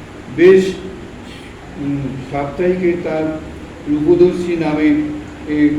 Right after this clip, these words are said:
রমরমার, উম, ভ-, ভক্ত আমি। গৌরবাবুকে বুঝিয়ে দেখালাম, ঘুরিয়ে দেখালাম বিভিন্ন জায়গা, ছাত্রদের সঙ্গে কথা বললেন। হাসিখুশি মানুষ, সবাইকে হাসাচ্ছেন,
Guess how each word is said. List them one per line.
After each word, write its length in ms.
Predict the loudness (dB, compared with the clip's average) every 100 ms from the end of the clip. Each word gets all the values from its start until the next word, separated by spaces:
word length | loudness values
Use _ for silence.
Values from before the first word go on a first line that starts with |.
| -2
রমরমার, 560 | -2 0 2 2 2 2
উম, 880 | 0 -4 -8 -14 -10 -8 -6 -6 -4 -4 -4
ভ-, 320 | -4 -4 -4
ভক্ত 260 | -4 -4 0
আমি। 280 | 2 2 0 -6 -12 -14 -16 -16 -12 -2
গৌরবাবুকে 640 | 4 6 8 6 6 6
বুঝিয়ে 460 | 6 4 0 4 4
দেখালাম, 500 | 4 0 0 -2 -2 -2 -6 -12 -16 -14 -8
ঘুরিয়ে 260 | 0 6 6
দেখালাম 560 | 6 0 0 0 0
বিভিন্ন 420 | 2 2 2 0
জায়গা, 480 | 0 2 2 0 -2 -6 -12 -14 -16 -16 -8
ছাত্রদের 420 | -6 -4 -4 -2 -4
সঙ্গে 220 | -4 -4 -4 -4
কথা 220 | -2 -2
বললেন। 380 | -2 -2 0 -2 -2 -8 -12 -14 -14 -12
হাসিখুশি 460 | -8 -4 -2 -2 0
মানুষ, 280 | 2 2 4 2 0 -6 -10 -12 -14 -8
সবাইকে 480 | -2 4 4 4 0 0 -6 -8 -10
হাসাচ্ছেন, 540 | -8 -4 -4 -4 -6